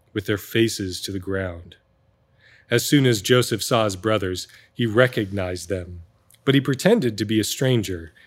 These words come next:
and spoke harshly to them. "Where do you come from?" he asked. "From the land of Canaan," they replied, "to buy food." Although Joseph recognized his brothers,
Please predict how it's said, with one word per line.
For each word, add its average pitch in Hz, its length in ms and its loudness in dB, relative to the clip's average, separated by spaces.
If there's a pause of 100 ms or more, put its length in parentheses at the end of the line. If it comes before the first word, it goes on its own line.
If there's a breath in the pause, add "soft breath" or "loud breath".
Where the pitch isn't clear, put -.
(140 soft breath)
and 107 100 -2
spoke - 420 2
harshly 151 440 0
to 95 140 -8
them. 85 340 -10 (440)
"Where 262 120 8
do 220 80 4
you 185 100 6
come 139 240 6
from?" 92 380 -2 (260)
he 107 220 -4
asked. - 380 -12 (640)
"From 156 180 4
the 180 100 4
land 208 220 6
of 190 100 2
Canaan," 127 520 4 (180)
they 113 100 4
replied, 98 560 -2 (340 soft breath)
"to 143 100 2
buy 185 180 6
food." 135 540 2 (1080)
Although 147 240 6
Joseph 147 460 4
recognized 113 640 2
his 101 140 -4
brothers, 95 520 -2